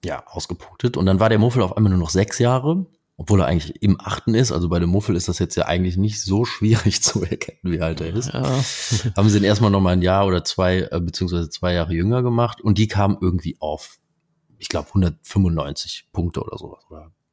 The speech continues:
Speaker 1: irgendwas so um den Dreh. Und dann dachte ich mir schon so, „Leute, also was war denn da los?“ Also das kann ja mal überhaupt nicht sein, weil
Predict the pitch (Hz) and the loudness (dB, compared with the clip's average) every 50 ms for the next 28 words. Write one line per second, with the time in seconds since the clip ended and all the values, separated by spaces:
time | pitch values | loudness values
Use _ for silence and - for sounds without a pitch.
0 | _ _ - 113 117 104 90 87 80 - 82 - - - - - - - - - | _ _ 0 2 2 2 2 0 -2 -4 -6 -6 -6 -10 -12 -16 -20 -20 -20 -20
1 | - _ _ _ _ _ _ _ _ _ - - - - - - - - - - | -20 _ _ _ _ _ _ _ _ _ -20 -18 -16 -14 -14 -12 -12 -14 -14 -12
2 | - - - 95 82 80 76 76 76 76 73 73 78 76 - - - - 95 82 | -12 -12 -10 -8 -6 -6 -6 -6 -6 -8 -12 -14 -14 -18 -20 -20 -18 -14 -12 -10
3 | 78 78 71 78 82 95 92 85 82 - - 80 78 82 85 82 - - - 85 | -10 -6 -4 0 0 0 0 0 -4 -6 -10 -12 -12 -12 -12 -12 -12 -8 -6 -4
4 | 87 85 82 80 78 82 82 80 92 95 - - 90 85 - 92 82 82 82 80 | -4 -2 -4 -4 -4 -4 -2 -2 -2 -4 -2 -4 -8 -6 -4 -4 -2 -2 -4 -4
5 | 78 82 82 78 - | -4 -4 -4 -4 -6